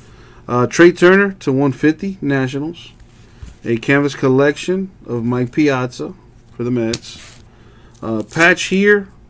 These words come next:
three-color patch, number twenty-nine out of thirty-five for Sean Doolittle, Nationals. Uh, Ray, I may have. I haven't checked that in a while, man. So, did you send it to ripcitycards at gmail dot com, Ray?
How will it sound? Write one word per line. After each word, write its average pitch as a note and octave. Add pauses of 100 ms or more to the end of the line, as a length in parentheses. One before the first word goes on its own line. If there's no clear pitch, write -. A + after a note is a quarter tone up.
three-color D#3
patch, C#3
number C3
twenty-nine D3
out C3
of A2+
thirty-five C3
for A2+
Sean A#2+
Doolittle, D#3+ (540)
Nationals. C3+ (520)
Uh, C3
Ray, F#3
I C#3+
may D#3+
have. F#3+
I D3+
haven't D#3
checked C#3+
that C3
in A#2+
a A2+
while, A2
man. G#2+ (960)
So, B2+
did C#3+
you D3+
send F3+
it F3
to E3
ripcitycards E3+
at D#3
gmail F3
dot D#3+
com, F#3+
Ray? G3+